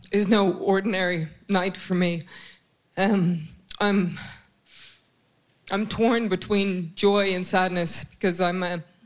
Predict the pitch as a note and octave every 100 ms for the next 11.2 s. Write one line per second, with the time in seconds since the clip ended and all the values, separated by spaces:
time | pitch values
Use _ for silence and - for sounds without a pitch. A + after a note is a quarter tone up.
0 | - _ _ _ _ - - - G#3+ B3
1 | - A#3+ A#3 - - G#3 F3 F3 F3+ E3
2 | - C3+ - - - - - _ _ -
3 | - - - - G#3+ G3+ G3+ A3+ A3+ G3+
4 | G3+ G3+ G3 F3+ - A3 G3+ F#3+ F#3 E3
5 | - F#3+ G3 G#3 G#3+ G#3+ G#3 G3+ G#3+ G#3
6 | - G3+ G3+ F#3 F#3+ G3+ F#3 - - _
7 | _ - - - - - _ _ _ -
8 | - B3 G#3+ G3 G3+ F#3+ - - _ _
9 | _ _ - - A3+ A#3+ C#4 C4+ C4+ A3+
10 | - - C4+ B3+ B3+ A#3 G3+ - F#3+ F3+
11 | F3+ -